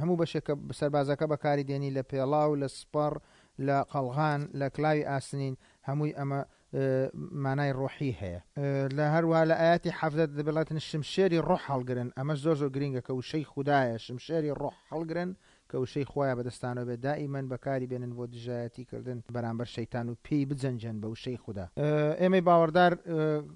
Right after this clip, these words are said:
شمشێری، ئەم شمشێری دنیاە بەکار نایانین. ئە، مەبەستی شمشێر لێرە وشەی خودایە. ئە، شمشێری باوەڕمان ڕۆحی پیرۆزە. ئە، شمشێر لێرە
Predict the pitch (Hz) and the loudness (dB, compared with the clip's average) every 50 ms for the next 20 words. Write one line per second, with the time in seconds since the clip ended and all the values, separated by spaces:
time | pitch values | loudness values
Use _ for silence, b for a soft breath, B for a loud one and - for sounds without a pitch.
0 | - - - - 160 139 - - 175 175 180 175 160 160 165 175 - - 156 156 | -14 -10 -4 -2 -2 -2 0 4 6 8 8 8 8 6 4 4 0 -4 -4 -4
1 | - - 160 156 - - 165 165 160 156 135 143 156 156 156 160 160 156 147 143 | -2 -2 -4 -4 -2 0 2 2 2 2 0 0 0 2 4 4 4 4 4 2
2 | - 151 147 143 151 151 143 135 127 131 131 131 131 b b b b b b - | 2 2 2 2 2 0 0 0 0 0 -2 -4 -6 b b b b b b -2
3 | 135 135 135 135 135 - - 143 139 139 151 147 - - - 139 - - 143 131 | 0 2 2 2 0 0 -2 -2 -2 0 0 0 -2 -4 -8 -8 -6 -6 -6 -6
4 | - - 151 147 143 143 143 139 143 135 131 127 - - 143 - - 139 127 135 | -4 0 0 0 2 2 2 4 2 2 0 -2 -2 -4 -4 -4 -4 -4 -2 -2
5 | 120 101 95 92 - _ _ _ - 135 139 147 147 147 151 - 147 - - 160 | -2 -2 -4 -6 -12 _ _ _ -2 0 2 2 2 2 2 0 -4 -4 -2 -4
6 | 151 - - 175 180 190 185 185 180 170 170 185 - - 208 165 147 139 156 156 | -2 0 4 6 8 8 10 8 8 8 6 6 2 -2 -10 -6 0 4 6 6
7 | 156 156 160 165 156 151 147 139 139 143 156 - - 143 147 147 - - 160 - | 8 8 8 6 6 4 2 0 0 0 -4 -6 -6 -4 -4 -4 -2 -2 -4 -4
8 | - 147 143 147 156 139 - 110 101 - _ - - 135 135 139 143 - - 156 | -2 -2 2 2 2 2 0 -4 -10 -10 _ -6 -2 2 2 2 2 2 -2 -8
9 | 147 135 - - 165 151 - - - 180 175 170 170 160 165 - 156 143 151 151 | -10 -8 -2 0 0 0 0 4 6 8 10 10 8 6 4 0 0 4 6 6
10 | 151 147 151 | 8 8 6